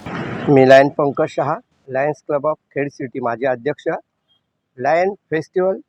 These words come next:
दोन हजार चोवीस प्रोजेक्ट चेअरमन. लायन फेस्टिवल दोन हजार चोवीस नवीन वर्षाचं औचित्य साधून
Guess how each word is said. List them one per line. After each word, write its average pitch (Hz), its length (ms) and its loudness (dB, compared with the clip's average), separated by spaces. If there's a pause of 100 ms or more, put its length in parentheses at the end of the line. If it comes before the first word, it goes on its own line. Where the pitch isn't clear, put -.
(100)
दोन 143 220 -4
हजार 151 200 -4
चोवीस 151 400 -8 (420)
प्रोजेक्ट 139 380 -6
चेअरमन. 113 280 -10 (960)
लायन 165 200 -2
फेस्टिवल 202 600 -2
दोन 175 180 -2
हजार 190 200 0
चोवीस 190 440 -2 (320)
नवीन 170 300 -2
वर्षाचं 175 640 -2
औचित्य 185 360 -8
साधून 160 380 -2